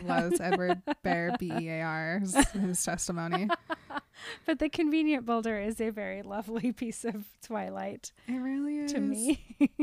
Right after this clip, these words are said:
Speaker 2: <laughs>
Speaker 1: <laughs> So he sits down. Emmett, um, keeps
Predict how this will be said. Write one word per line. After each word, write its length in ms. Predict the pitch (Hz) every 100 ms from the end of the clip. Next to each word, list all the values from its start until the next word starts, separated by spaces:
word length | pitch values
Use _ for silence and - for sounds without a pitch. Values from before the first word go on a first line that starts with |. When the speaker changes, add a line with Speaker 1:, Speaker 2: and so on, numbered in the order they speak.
| - 285
Speaker 2:
<laughs> 0 |
Speaker 1:
<laughs> 800 | 262 339 - 370 - 403 381 - - - - 330 - -
So 160 | - 208
he 100 | 226
sits 240 | 311 -
down. 540 | 240 240 240 233 240 - _ _ -
Emmett, 640 | 254 262 262 202 - - -
um, 680 | 202 190 190 185 185 190 185 - - -
keeps 380 | - 240 226